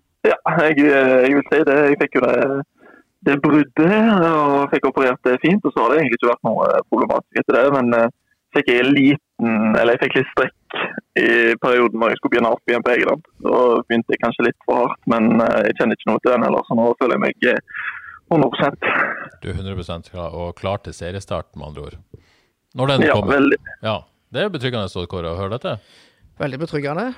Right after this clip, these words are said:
Speaker 3: Mange som har store forventninger til deg, eh, til deg i år, Kevin, så det er godt du, eh, godt du er i form. Men, eh, dette med, eh, dette med posisjon, kan du si, si litt om det? Eh,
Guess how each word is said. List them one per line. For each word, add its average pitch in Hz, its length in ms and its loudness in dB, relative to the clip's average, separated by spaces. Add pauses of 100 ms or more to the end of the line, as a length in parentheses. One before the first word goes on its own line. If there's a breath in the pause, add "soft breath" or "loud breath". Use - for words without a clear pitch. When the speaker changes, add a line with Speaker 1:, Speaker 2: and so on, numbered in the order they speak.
Speaker 3:
Mange 131 240 -12
som 175 80 -12
har - 60 -18
store 139 180 -10
forventninger 156 500 -8
til 156 140 -8
deg, 151 160 -8
eh, 139 400 -6
til 139 240 -8
deg 139 100 -8
i 135 60 -6
år, 127 160 -4
Kevin, 139 320 -6
så 143 160 -8
det 131 100 -4
er 143 60 -8
godt 139 140 -10
du, - 100 -14 (160)
eh, 123 320 -6
godt 151 160 -12
du - 80 -14
er 131 80 -6
i 123 80 -12
form. 160 240 -8
Men, 180 200 -8
eh, 196 220 -4 (320 loud breath)
dette 208 300 -4
med, 214 160 -6
eh, 151 680 -2
dette 160 280 -8
med 175 380 -4
posisjon, 214 600 -10
kan 156 140 -14
du 156 60 -10
si, 156 420 -6
si 160 240 -8
litt 160 160 -12
om 131 140 -10
det? 156 100 -8
Eh, 147 800 -10